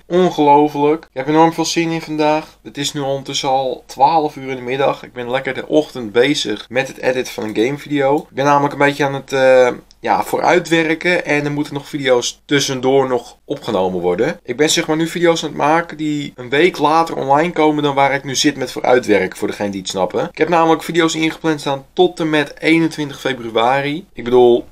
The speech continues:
deze video is voor eenentwintig februari. En ik heb alweer eentje klaarstaan die ik moet editen voor negenentwintig februari, de laatste dag van februari. Maar daartussenin zitten nog twee video's. Die moet ik nog gaan opnemen en gaan editen.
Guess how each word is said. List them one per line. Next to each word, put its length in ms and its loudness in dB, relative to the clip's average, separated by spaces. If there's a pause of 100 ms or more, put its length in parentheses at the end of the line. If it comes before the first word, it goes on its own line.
(240)
deze 300 0
video 360 0
is 180 -6
voor 120 -6
eenentwintig 440 -6
februari. 760 0
En 160 -2
ik 120 0
heb 160 2
alweer 180 4
eentje 240 -2
klaarstaan 400 0
die 100 -8
ik 60 -14
moet 200 -12
editen 300 0
voor 240 -4
negenentwintig 800 -2
februari, 640 -2
de 100 -6
laatste 400 0
dag 160 2
van 120 -12
februari. 720 0
Maar 140 -2
daartussenin 520 -2
zitten 240 -6
nog 120 -10
twee 280 2
video's. 600 0
Die 100 -2
moet 140 4
ik 80 -10
nog 140 -2
gaan 100 -8
opnemen 480 0
en 60 -6
gaan 100 -12
editen. 480 -6